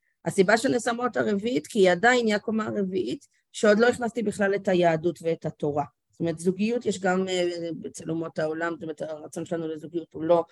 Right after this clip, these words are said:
קשור עדיין לקומה היהודית, למרות ש-, אה, כמו שאמרתי, זוגות, אה, דתיים ששומעים טהרה הרבה פעמים, כשאת אומרת להם זוגיות, הם ישר אומרים לך, "טהרת המשפחה".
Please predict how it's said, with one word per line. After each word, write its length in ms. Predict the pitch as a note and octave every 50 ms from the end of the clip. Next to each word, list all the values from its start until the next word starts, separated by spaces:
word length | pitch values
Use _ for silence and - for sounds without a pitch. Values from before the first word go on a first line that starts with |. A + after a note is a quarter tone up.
| - - - _
קשור 320 | - E3 - - D#3+ D#3
עדיין 260 | D#3 D3+ D#3 D3+ D#3
לקומה 400 | D3+ D3+ D3+ - C#3+ C#3 D3 D3
היהודית, 760 | D3 C#3 C#3+ D3+ D3+ - C3+ C#3 - - G#3 C4 G4 - _ _ _ - - - - -
למרות 400 | G3+ G#3 A3+ A#3+ C#4+ D4 C#4 -
ש-, 140 | - - D4 C#4 C4+ B3+ - _ _ _ _ - -
אה, 120 | F#3 F#3 E3+
כמו 140 | C3+ G#3+ A3
שאמרתי, 380 | G#3+ A#3+ A3+ A#3+ A#3+ A3+ A#3 G3+
זוגות, 420 | F3+ F3+ E3 F3 F#3+ G3 G#3+ -
אה, 100 | B3 A#3
דתיים 380 | G#3+ F3+ E3+ E3+ - G3+ G#3 A3
ששומעים 300 | G3 - - G3 G#3 G#3+
טהרה 240 | - G3 - G#3 G#3
הרבה 140 | G3 G3
פעמים, 140 | G3 G3+ G3
כשאת 160 | - - F3
אומרת 240 | F3+ F3+ F#3 G#3 G#3+
להם 140 | A#3 A#3 A3+
זוגיות, 400 | G#3 G3+ G#3 F3+ G#3+ B3 B3+ C4+
הם 80 | A#3 G#3
ישר 120 | - G#3
אומרים 160 | G3 G3 F#3+
לך, 80 | F3+ -
"טהרת 260 | - D#3 D#3 D#3 -
המשפחה". 360 | D3+ D3+ - - F3 - A2